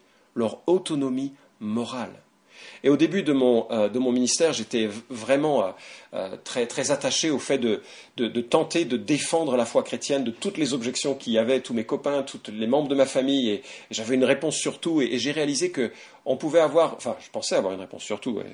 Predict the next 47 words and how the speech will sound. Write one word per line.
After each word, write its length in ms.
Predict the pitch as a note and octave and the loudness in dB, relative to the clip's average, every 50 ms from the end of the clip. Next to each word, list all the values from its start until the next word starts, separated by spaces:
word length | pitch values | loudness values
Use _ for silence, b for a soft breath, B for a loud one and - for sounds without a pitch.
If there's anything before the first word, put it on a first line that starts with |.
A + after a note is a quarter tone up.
| - A2 - B B B | -18 -20 -20 B B B
<laughs> 200 | - - - - | -18 -18 -16 -14
C'est 260 | - - - - F#2+ - B B B B B B B B B _ _ _ - - - - - - B2+ - | -12 -12 -12 -14 -16 -20 B B B B B B B B B _ _ _ -20 -20 -20 -18 -12 -12 -12 -8
très 240 | - - C3+ A2+ A2 | -2 0 0 0 0
exagéré, 380 | G#2+ G2 G#2+ G2 A2 A2 B2 | -4 -4 -4 -2 -2 0 0
bien 140 | A2+ G#2+ G#2 | 0 0 0
entendu, 320 | G#2 G2+ - A2 A2 E3+ G3 | 0 -2 -2 -4 -2 -2 0
mais, 180 | D3 A#2+ - B B B B B B B B B - - | 0 0 -2 B B B B B B B B B -6 -2
euh, 200 | C3 A#2 A#2 - - | 0 0 0 0 0
on, 140 | C3+ C#3+ - - | -2 -2 0 0
on 80 | D3 | -2
peut 180 | - - F3 F#3 | -2 -2 -2 -2
vaincre 580 | C#3+ A#2+ A#2 A#2 E3+ G3+ A3 - - - - A#2 G#2+ - - - | -2 -2 2 4 4 4 4 2 -2 -2 -4 -4 -6 -6 -12 -10
des 220 | - A#2+ A#2+ G#2+ A#2+ | -4 -2 -2 0 0
arguments 340 | A2+ A2 A#2 A2+ B2 D#3 F#3 | 0 0 0 -2 -2 -2 -2
parce 180 | - D3+ - | -2 -4 -4
que 100 | - D3 | -4 -4
je 100 | A#2+ B2 | -6 -6
crois 220 | B2 - - F#3+ F#3+ | -4 0 0 0 0
que 120 | - D3 | 0 -4
les, 160 | A#2+ A2+ A#2 - _ - - D2 | -4 -4 -4 -8 _ -20 -16 -10
la 80 | F#2+ A2 | -10 -6
foi 200 | - - D3+ - | -2 0 0 0
chrétienne 360 | - - B2 - - D3+ C3+ | 0 -4 -8 -4 -2 -2 -2
est 80 | A2+ | -2
très 180 | - - - D3+ | -4 -4 -8 -6
cohérente 540 | D3 - C#3+ B2 A2+ A2 C3+ E3 F3+ - - | -4 -2 -2 0 0 0 -2 -2 -4 -6 -8
et 60 | A2 | -10
qu'elle, 280 | - - A2 G#2 G2+ - | -6 -6 -6 -6 -6 -6
elle 140 | - G#2+ G#2 | -8 -8 -6
tient 180 | - - C#3+ C#3 | -4 -2 0 0
la 100 | B2+ A#2+ | 0 0
route 220 | B2+ D3 D3+ - | -2 -4 -4 -4
intellectuellement, 680 | B2 A2 - A#2 A2 - - - A2 G#2+ A#2 D3 F3+ | -6 -4 -4 -4 -6 -4 -4 -4 -2 -2 -2 -2 -2
même 180 | E3 B2 G#2+ G#2+ | -2 -2 -4 -4
si, 280 | - - - A2+ G#2+ F#2+ | -4 -4 -4 -4 -6 -6
euh, 40 | - B B B B B B | -8 B B B B B B
tous, 220 | - A#2+ - - | -6 -4 -4 -4
évidemment, 320 | A2 G#2+ G#2+ G2+ G#2+ A#2+ B2 | -2 -2 -2 0 0 0 -2
ne, 240 | A2+ G#2 F#2 F2+ | -2 -2 -4 -4
ne 100 | - G2 | -6 -8
partagent 360 | F#2 - G2+ - - G#2 - - | -8 -8 -10 -10 -10 -10 -8 -6
pas 80 | A#2 | -6
ce, 280 | A2+ - - G#2+ G#2 G#2 | -4 -4 -4 -4 -6 -6
ce 140 | - - G#2+ | -8 -10 -10
point 220 | - - G#2+ G2+ | -8 -6 -6 -6
de 60 | G2 | -6
vue. 200 | G2 B2 D3+ D3+ | -6 -8 -8 -10